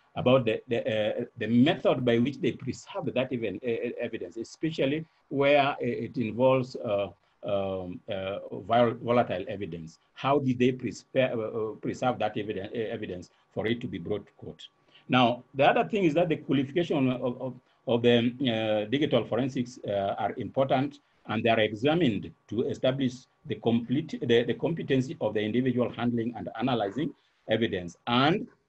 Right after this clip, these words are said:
whether the competency of this evid-, uh, this expert and analysts were, uh, verified and tested, uh, tested. Because we ju-, you don't just bring anybody,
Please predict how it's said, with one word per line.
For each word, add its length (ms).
whether 400
the 120
competency 600
of 160
this 260
evid-, 300
uh, 400
this 180
expert 360
and 140
analysts 420
were, 280
uh, 120
verified 540
and 200
tested, 320
uh, 140
tested. 440
Because 420
we 120
ju-, 140
you 100
don't 180
just 240
bring 280
anybody, 540